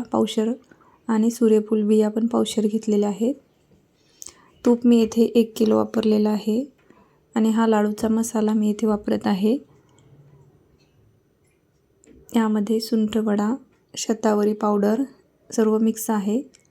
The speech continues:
म्हणून तो मसाला मी या लाडूमध्ये टाकणार आहे. आता आपल्याला यातील मेथी टाकायची आहे. सात ते आठ चमचे मी इथे मेथी घेतलेली आहे,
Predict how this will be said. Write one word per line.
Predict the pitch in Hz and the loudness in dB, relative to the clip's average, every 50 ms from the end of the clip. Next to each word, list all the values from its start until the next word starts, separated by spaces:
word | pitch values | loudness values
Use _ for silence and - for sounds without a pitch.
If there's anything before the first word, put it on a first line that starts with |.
| _ _ _ _ _ _ _ _ | _ _ _ _ _ _ _ _
म्हणून | 233 220 214 220 220 | -2 0 2 0 0
तो | 214 220 226 220 | 0 0 0 0
मसाला | 220 214 214 214 208 208 208 | 0 -2 -2 -2 -2 -2 -2
मी | 208 214 214 | 0 -2 -2
या | 214 214 | -2 -2
लाडूमध्ये | 208 208 208 202 202 208 208 208 202 220 | -2 -2 -2 -2 -2 -2 -2 -2 -4 -4
टाकणार | 220 233 214 214 - 214 208 202 | -4 -4 -4 -2 -2 -2 -2 -2
आहे. | 208 208 185 220 226 294 - - _ - _ _ _ _ _ _ - _ _ _ _ _ _ _ - _ _ _ _ _ _ _ _ _ - - - - - - - | -2 -2 -2 -2 -4 -4 -6 -10 _ -20 _ _ _ _ _ _ -20 _ _ _ _ _ _ _ -20 _ _ _ _ _ _ _ _ _ -20 -20 -20 -20 -18 -4 -4
आता | 240 208 226 | -2 0 0
आपल्याला | 220 214 214 233 214 214 214 | 0 0 2 2 2 4 4
यातील | 214 214 208 208 - 226 220 | 2 2 0 0 -2 -2 0
मेथी | 220 220 220 214 220 - - 226 254 277 - - - - - - - - - - - - - - - - - - - - - - - - - - | 0 0 0 -2 -2 -4 -4 -4 -4 -6 -8 -16 -20 -20 -20 -20 -20 -20 -20 -20 -20 -20 -20 -20 -20 -20 -20 -20 -20 -20 -20 -20 -20 -20 -10 -6
टाकायची | 269 233 226 - 220 208 202 - 226 | -6 -4 -2 0 0 0 0 0 -2
आहे. | 214 196 202 214 226 269 285 - - - - - - - - - - _ _ - - - - - - - - - - - - - - - - - - - - - - - - - - - - - - - - - - - - _ - _ _ _ - _ _ - _ _ _ _ - _ - | -2 0 -2 -2 -2 -4 -6 -12 -20 -20 -20 -20 -20 -20 -20 -20 -20 _ _ -8 -8 -8 -8 -8 -14 -20 -20 -20 -20 -20 -20 -20 -20 -20 -20 -20 -20 -20 -20 -20 -20 -20 -20 -20 -20 -20 -20 -20 -20 -20 -20 -20 -20 -20 -20 _ -20 _ _ _ -20 _ _ -20 _ _ _ _ -20 _ -14
सात | - - - 233 214 208 | -12 -2 0 0 0 0
ते | 214 - 233 226 226 - | 0 0 -2 -2 0 0
आठ | 226 226 226 226 - | 0 0 0 -2 -2
चमचे | - - 226 220 208 - 220 214 | -2 0 0 0 0 0 0 2
मी | 214 214 214 | 2 2 2
इथे | 214 214 - 226 | 0 0 0 0
मेथी | 220 220 220 214 - 226 | 0 0 0 0 0 0
घेतलेली | 214 233 220 220 - 220 208 208 | 2 2 0 0 0 0 2 2
आहे, | 208 208 208 196 208 214 | 0 0 -2 -2 -2 -2